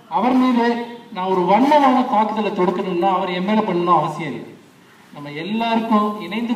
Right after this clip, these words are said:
போகக்கூடிய இடங்கள் இருக்க மாதிரியே மாறுபடக்கூடிய, விவாதிக்கக்கூடிய இடங்கள் இருக்கு.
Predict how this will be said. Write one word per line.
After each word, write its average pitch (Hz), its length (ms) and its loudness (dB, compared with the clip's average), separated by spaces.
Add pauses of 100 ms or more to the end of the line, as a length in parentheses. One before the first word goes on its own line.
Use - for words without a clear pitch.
போகக்கூடிய 180 400 4
இடங்கள் 170 280 0
இருக்க 156 240 -4
மாதிரியே 151 280 -4 (100)
மாறுபடக்கூடிய, 170 680 -2 (600)
விவாதிக்கக்கூடிய 196 680 0
இடங்கள் 170 300 -4
இருக்கு. - 240 -10